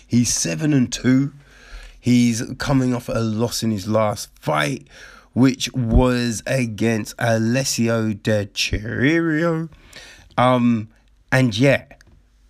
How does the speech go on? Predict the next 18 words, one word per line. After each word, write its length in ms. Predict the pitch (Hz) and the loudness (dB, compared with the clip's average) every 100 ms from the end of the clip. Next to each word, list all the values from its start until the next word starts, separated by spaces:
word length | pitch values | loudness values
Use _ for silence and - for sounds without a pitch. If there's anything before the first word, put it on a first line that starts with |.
| - | 0
it 180 | 139 123 | 2 4
was 300 | 131 117 - | 2 0 -2
July 720 | - 117 101 120 143 135 107 | 0 0 2 2 2 0 -4
twenty 460 | - - 120 120 110 | -6 -2 0 2 0
eighteen, 920 | 110 98 - - 120 104 90 117 139 _ _ _ - | -2 -4 -4 0 0 0 -6 -12 -16 _ _ _ 0
right? 280 | 104 117 120 | 2 2 0
So 220 | 127 120 | 2 2
it 140 | 110 | 0
was, 440 | 110 110 107 101 - | -2 -2 -2 -4 -4
um, 640 | 110 104 101 98 95 92 92 _ _ _ _ _ _ _ _ - - _ - _ _ _ _ _ _ _ _ _ _ _ _ _ _ _ _ _ _ _ _ _ - | -2 0 0 -2 -2 -4 -8 _ _ _ _ _ _ _ _ -14 -14 _ -20 _ _ _ _ _ _ _ _ _ _ _ _ _ _ _ _ _ _ _ _ _ -2
uh, 360 | 160 147 110 - | 2 4 2 -2
it 100 | 113 | -2
was 160 | 123 | -2
fight 340 | - 147 151 - | 0 0 0 -2
week. 340 | 98 98 - - | -8 -10 -12 -2
It 120 | 123 | 0
was, 280 | 110 110 110 | 0 0 2
um, 480 | 117 117 110 107 | 2 2 0 -4